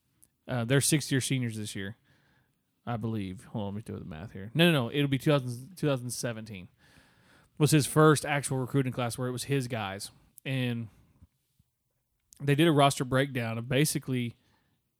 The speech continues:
there's, like, four guys left from that class. The next class, there's, like, six guys. The next class, there's ten.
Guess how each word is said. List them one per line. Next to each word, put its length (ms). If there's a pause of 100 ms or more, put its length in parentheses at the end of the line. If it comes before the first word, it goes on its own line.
(560)
there's, 220
like, 180
four 360
guys 260
left 220
from 100
that 200
class. 420
The 160
next 240
class, 260
there's, 140
like, 180
six 260
guys. 440
The 100
next 220
class, 180
there's 220
ten. 340